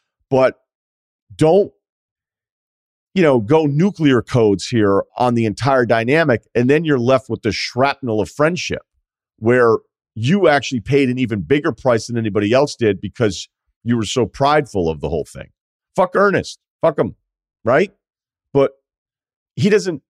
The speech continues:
he doesn't give a shit about you. The girl doesn't give a shit about you. So cool. It's a good thing you didn't hang out with her long term if she was willing to do this. But my guess is that it wasn't all that serious. So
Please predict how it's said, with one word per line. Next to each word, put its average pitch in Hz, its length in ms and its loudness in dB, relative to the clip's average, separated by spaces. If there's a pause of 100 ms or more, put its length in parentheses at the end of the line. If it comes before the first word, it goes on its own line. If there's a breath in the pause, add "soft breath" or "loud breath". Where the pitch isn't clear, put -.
(100)
he 143 100 2
doesn't 180 260 2
give 160 100 0
a 135 60 0
shit 120 200 -2
about 101 300 0
you. 95 360 -4
The 113 80 -6
girl 139 220 2
doesn't 120 220 -2
give 104 100 -2
a 90 60 -6
shit 92 180 -6
about 78 300 -6
you. 92 280 -6 (120)
So 151 180 -4
cool. 185 400 0
It's 90 100 -10
a - 40 -20
good 151 160 -2
thing 175 100 -4
you 165 120 -4
didn't 190 200 0
hang 139 240 0
out 101 180 -2
with 82 120 -6
her 82 120 -2
long 78 300 -4
term 69 320 -8 (320)
if 110 100 -6
she 131 120 -2
was 107 180 0
willing 110 220 2
to 92 80 0
do 82 160 -2
this. - 320 -10 (280)
But 131 120 -2
my 135 160 2
guess 170 260 0
is 151 80 -10
that 143 140 2
it 123 80 0
wasn't 139 280 0
all 131 120 2
that 113 180 0
serious. 131 640 -4 (560)
So 123 480 0